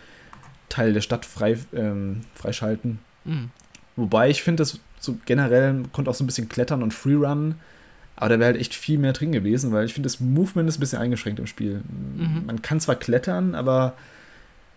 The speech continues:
Speaker 1: es gibt sogar so eine Art Gleitfähigkeit, wenn du von so einem Ge-,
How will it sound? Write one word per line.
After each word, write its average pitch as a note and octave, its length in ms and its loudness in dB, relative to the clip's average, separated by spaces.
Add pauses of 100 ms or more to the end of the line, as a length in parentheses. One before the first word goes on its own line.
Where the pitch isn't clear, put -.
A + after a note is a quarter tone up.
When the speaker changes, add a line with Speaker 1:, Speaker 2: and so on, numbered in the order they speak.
(260)
Speaker 1:
es A2+ 140 -2
gibt F3 140 4
sogar E3+ 120 8
so D3 80 6
eine C#3+ 100 2
Art B2+ 220 0
Gleitfähigkeit, A#2+ 680 0
wenn A#2+ 80 0
du A#2 60 0
von A2+ 220 2
so A2 60 2
einem A2 260 0
Ge-, - 60 -16